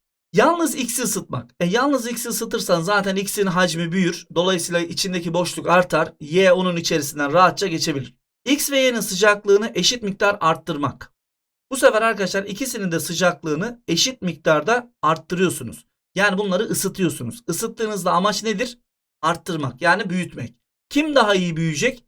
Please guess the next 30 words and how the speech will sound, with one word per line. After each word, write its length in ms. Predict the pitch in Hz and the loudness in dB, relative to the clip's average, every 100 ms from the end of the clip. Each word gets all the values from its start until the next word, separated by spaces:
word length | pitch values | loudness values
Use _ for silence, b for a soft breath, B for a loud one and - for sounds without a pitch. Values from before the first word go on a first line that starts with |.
| _ | _
X. 380 | 180 147 - - - | -4 -4 -6 -8 -10
Çünkü 200 | 143 156 | -6 -4
X 220 | 165 - | -4 0
daha 140 | 156 | 2
yetenekli. 540 | 156 143 123 117 92 - _ _ _ | 2 0 -6 -8 -10 -16 _ _ _
X'in 360 | 208 202 285 269 | -6 -4 -2 0
daha 200 | 247 262 | 4 4
iyi 200 | 240 214 | 4 0
büyümesi 340 | 214 196 190 | -2 -2 -2
şu 180 | - 233 | -2 2
anlama 280 | 208 175 151 | 2 0 -2
geliyor. 500 | 127 117 131 226 269 _ _ _ | -4 -4 0 0 -2 _ _ _
X'in 380 | 196 202 269 277 | -4 -4 -2 -4
içindeki 540 | 190 - 196 185 175 | -4 -4 -4 -4 -4
boşluk, 360 | 147 170 - 147 | -2 -2 -4 0
örnek 380 | 160 170 190 185 | 2 4 2 0
veriyorum, 380 | 160 147 135 160 | 0 0 -2 -4
bu 60 | |
kadar 280 | 196 180 160 | 4 6 6
oluyorsa 760 | - 147 175 165 139 131 196 - _ _ - | 0 0 0 0 0 0 -2 -6 _ _ -2
Y'nin 380 | 180 202 226 247 | 6 8 6 0
hacmi 300 | 214 180 202 | 0 2 0
o 80 | |
kadar 240 | 196 196 180 | 4 6 6
fazla 340 | 180 165 160 | 4 2 4
artmıyor. 480 | 160 185 - 156 160 | 4 2 0 -4 -2
Y'nin 380 | 190 175 190 185 | 0 0 0 0
hacmi 400 | 185 170 190 170 | 0 0 -2 -2
biraz 320 | 208 208 143 | 2 4 4
artıyor. 680 | 135 117 - 123 160 240 | -2 -6 -8 0 2 2